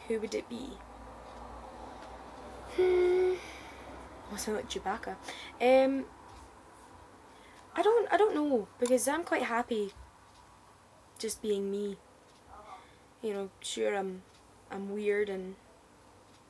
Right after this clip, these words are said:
not very, I have nothing to say. I'm just,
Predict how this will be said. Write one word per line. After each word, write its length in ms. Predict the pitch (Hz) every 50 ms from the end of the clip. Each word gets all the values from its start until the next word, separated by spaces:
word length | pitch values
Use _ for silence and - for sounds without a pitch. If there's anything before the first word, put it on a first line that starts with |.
| - - - - - - - - - - - - - - -
not 280 | - 214 208 208 - 220
very, 360 | 202 196 190 190 190 185 180 - - - -
I 60 | 220
have 100 | 254 247
nothing 280 | 233 226 - - 202 190
to 100 | - 190
say. 380 | - - 202 190 185 175 175 - - - - - - - - - - - - - - - - - - - - - - - - - - - - - - -
I'm 160 | - 208 208
just, 400 | 196 202 190 - - - - -